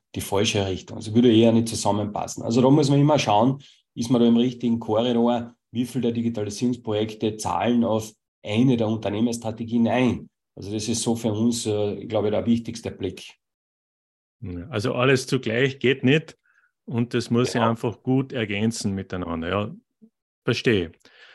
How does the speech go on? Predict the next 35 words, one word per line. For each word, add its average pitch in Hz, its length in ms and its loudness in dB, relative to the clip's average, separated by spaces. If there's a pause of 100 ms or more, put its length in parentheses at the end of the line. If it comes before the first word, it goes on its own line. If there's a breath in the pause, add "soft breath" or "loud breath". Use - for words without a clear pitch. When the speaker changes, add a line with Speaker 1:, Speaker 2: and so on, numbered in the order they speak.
(140 soft breath)
Speaker 2:
Ja, 135 160 2
wenn 151 120 4
man 165 140 4
nun 165 180 4
Strategiearbeit 131 1080 0
macht, 113 400 -6
was 127 200 -4
muss 156 180 -4
denn 139 160 -2
zuerst 123 760 -4
da 92 220 0
sein? 82 440 -12 (220)
Wo 113 200 0
würdest 123 400 4
du 120 100 -2
beginnen? 113 500 2
Was 95 220 -8
wäre 110 240 0
deine 104 300 -2
Empfehlung? 82 600 -8 (800)
Speaker 1:
Ja, 151 280 4
wir 120 80 6
schauen, 110 340 4
äh, 113 380 4
im 127 180 0
Scoping, 120 720 0
äh, 107 420 0
wenn 104 160 -2
wir 113 140 0
auf 107 260 -2
Unternehmen 107 540 -2
treffen, 110 440 -2
immer 113 200 2
genau 101 280 -2
hin, 110 360 -2